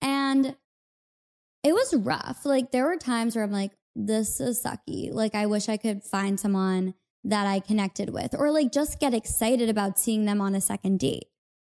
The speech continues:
And I remember I did go out on one date, like, right before or after Thanksgiving. I think it was right before Thanksgiving.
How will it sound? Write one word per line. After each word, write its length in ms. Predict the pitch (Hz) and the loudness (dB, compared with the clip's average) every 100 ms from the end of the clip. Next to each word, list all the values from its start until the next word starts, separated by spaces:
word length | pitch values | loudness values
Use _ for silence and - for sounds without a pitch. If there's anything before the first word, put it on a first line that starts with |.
| _ | _
And 680 | 240 247 226 226 233 226 226 226 _ _ _ | -2 0 0 0 2 0 -2 -6 _ _ _
I 100 | 240 | -2
remember 360 | 240 240 226 226 | 2 4 4 2
I 140 | 220 | 0
did 260 | 214 214 208 | 0 2 2
go 80 | 240 | 2
out 220 | 233 240 | 0 0
on 240 | 214 208 | 0 0
one 220 | 196 196 196 | 2 0 0
date, 340 | - - - | -2 -6 -6
like, 180 | - 196 | -4 -4
right 500 | 196 196 220 226 226 - _ _ _ _ | -2 0 2 2 -2 -8 _ _ _ _
before 460 | 254 247 330 311 277 | -6 -2 0 2 0
or 40 | |
after 380 | 226 226 226 240 | 0 -4 -2 -4
Thanksgiving. 720 | 240 233 220 233 220 220 214 | -2 -2 -2 -4 0 0 0
I 40 | - | 0
think 100 | 269 | 0
it 40 | |
was 160 | 277 208 | 0 0
right 140 | 220 | -2
before 280 | 214 202 202 | -2 -4 -6
Thanksgiving. 680 | 202 196 202 - 190 - - | -4 -6 -6 -6 -6 -6 -8